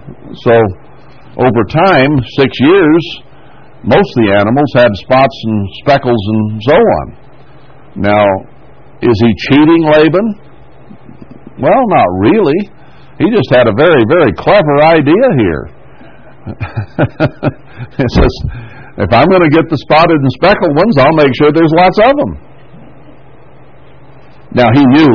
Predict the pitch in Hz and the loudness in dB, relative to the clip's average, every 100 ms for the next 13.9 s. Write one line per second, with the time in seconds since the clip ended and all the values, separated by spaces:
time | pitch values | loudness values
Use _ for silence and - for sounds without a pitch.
0 | 117 127 98 95 123 92 87 82 - 262 | 4 2 0 -2 0 -2 -4 -6 0 2
1 | 294 151 208 - - - - - - - | 4 2 0 -6 -20 -20 -20 -20 -20 -20
2 | - - - 107 123 123 117 107 123 127 | -20 -18 -2 0 2 2 0 -2 0 0
3 | 110 113 117 113 107 147 175 135 131 127 | 0 0 2 2 2 2 2 0 0 0
4 | 117 113 131 240 247 143 110 90 80 69 | 0 0 2 2 0 0 0 2 0 -4
5 | 58 - - - 60 55 60 - - - | -8 -16 -20 -16 -8 -6 -6 -10 -20 -20
6 | - - - - - - - - - - | -20 -20 -20 -20 -20 -20 -20 -20 -20 -20
7 | - - - - - - - - - - | -20 -20 -20 -20 -20 -20 -20 -20 -20 -20
8 | - - - 135 214 127 104 143 127 151 | -20 -20 -4 0 2 2 2 4 4 4
9 | 131 110 139 160 160 - - - 113 - | 2 0 2 2 2 -2 -16 -18 -18 -6
10 | 107 - 175 254 202 87 82 78 117 123 | -6 0 0 2 0 -2 -6 -4 0 2
11 | 120 117 - 127 120 110 104 117 110 95 | 2 0 -2 0 2 2 0 2 0 0
12 | 113 110 104 95 95 92 92 107 123 107 | 0 0 0 -6 -6 -6 -4 0 0 0
13 | 120 110 107 104 110 117 120 110 | 0 0 -2 -6 -4 -2 0 0